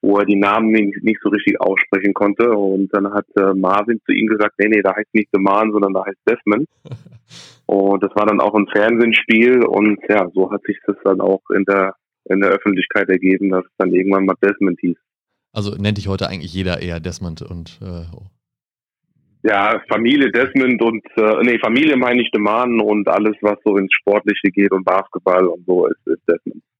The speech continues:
Speaker 2: Ist okay. Du hast ja erst relativ spät mit Basketball angefangen, habe ich gelesen, erst mit fünfzehn, vorher Leichtathletik.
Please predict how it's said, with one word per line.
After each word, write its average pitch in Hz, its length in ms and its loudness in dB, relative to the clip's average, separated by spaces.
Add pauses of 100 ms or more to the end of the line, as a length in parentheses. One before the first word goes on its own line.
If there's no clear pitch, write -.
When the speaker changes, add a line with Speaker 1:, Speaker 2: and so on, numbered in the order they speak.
Speaker 2:
Ist 104 200 -14
okay. 80 360 -10 (560)
Du 113 100 2
hast - 140 -2
ja 165 160 2
erst 127 340 -2
relativ 147 300 0
spät 196 240 0
mit 95 100 -4
Basketball 107 400 -2
angefangen, 110 320 0
habe 117 100 2
ich 113 80 -4
gelesen, 120 300 2
erst 117 220 0
mit 113 100 0
fünfzehn, 139 460 0
vorher 123 500 2
Leichtathletik. 135 840 0